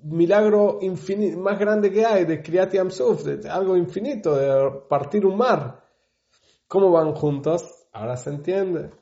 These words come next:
Ahora se entiende. Porque los dos vinieron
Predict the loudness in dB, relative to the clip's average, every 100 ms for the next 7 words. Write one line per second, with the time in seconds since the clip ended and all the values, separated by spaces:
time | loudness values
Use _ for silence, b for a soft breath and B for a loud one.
0 | _ _ b b b b b b b 2
1 | 4 4 2 0 2 2 2 0 -6 -12
2 | _ _ _ _ b b b _ _ _
3 | _ 0 2 2 0 -2 0 -2 2 2
4 | 2 -4 -4 0 2 2 0 -2 -8